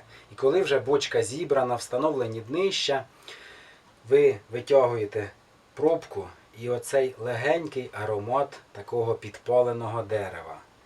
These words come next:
Такий приємний аромат. Дуже цікавий аромат надає оця бочка мікс даному напоєві.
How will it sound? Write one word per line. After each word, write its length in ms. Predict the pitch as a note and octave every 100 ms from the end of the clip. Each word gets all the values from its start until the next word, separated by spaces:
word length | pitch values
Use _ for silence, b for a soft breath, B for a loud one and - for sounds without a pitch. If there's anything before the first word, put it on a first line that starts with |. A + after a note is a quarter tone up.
| b b b
Такий 260 | G2 A2+
приємний 600 | G#2+ A2 A2 D3 E3 D#3+
аромат. 540 | D3 C#3 C3 A2+ - - _ _ _ _ _ _ _ _ _ _ _ _ _ - _ _ _ _ B B B B B B B B B B B B
Дуже 280 | C#3 D3+ B2
цікавий 480 | - A2+ B2 B2 C3
аромат 400 | C#3+ E3+ G#3 G3
надає 440 | C#3+ B2+ A#2 A#2+
оця 240 | A2+ - A2
бочка 500 | A#2 A#2 - A#2+ F#2+
мікс 480 | A#2+ A2 - - - _ - G2
даному 400 | A#2 A2+ A2+ A2
напоєві. 680 | A2 A2 - G2+ F#2 F2 E2+